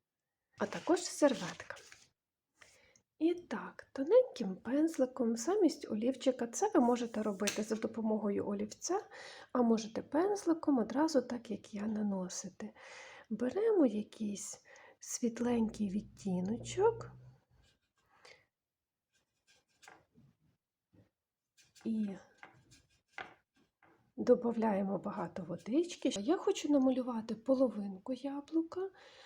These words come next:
Для початку компоную. Десь тут буде знаходитись моя половиночка,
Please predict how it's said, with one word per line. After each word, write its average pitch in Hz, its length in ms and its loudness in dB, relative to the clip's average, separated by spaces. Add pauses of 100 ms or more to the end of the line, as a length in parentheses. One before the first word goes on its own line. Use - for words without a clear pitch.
(380)
Для 220 140 -4
початку 233 640 -4
компоную. 214 1160 -4 (540)
Десь 285 480 0
тут 226 440 -6
буде 208 420 -6
знаходитись - 1200 -12 (680)
моя 185 320 -12
половиночка, 185 1000 -8